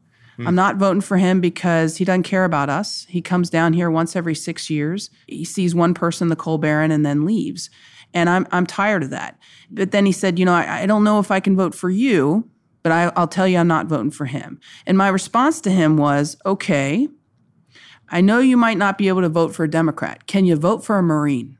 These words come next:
Speaker 1: Wow.
Speaker 2: Because the challenge, Ken, is to try to get people to maybe see things a little bit differently. You know, I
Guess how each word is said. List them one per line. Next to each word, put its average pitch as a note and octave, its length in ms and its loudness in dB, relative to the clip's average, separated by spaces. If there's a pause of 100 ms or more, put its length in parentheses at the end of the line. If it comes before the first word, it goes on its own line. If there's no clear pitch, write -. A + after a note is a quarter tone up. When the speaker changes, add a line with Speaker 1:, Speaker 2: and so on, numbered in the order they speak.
(240)
Speaker 1:
Wow. - 300 -10
Speaker 2:
Because G3 680 2 (240)
the F#3+ 200 -14 (220)
challenge, A3 840 0
Ken, D#3+ 360 0
is E3 340 -4 (340)
to G3+ 140 -4
try F#3 400 -2
to F#3 120 -2 (240)
get - 220 -2
people F3+ 720 -2
to F3 640 -2 (200)
maybe G3 280 -2
see F#3 360 -2
things E3+ 420 -2
a F3+ 40 -8
little D#3+ 180 0
bit D3+ 180 -6
differently. - 720 -14
You E3+ 140 0
know, D#3+ 260 2 (420)
I C4+ 240 2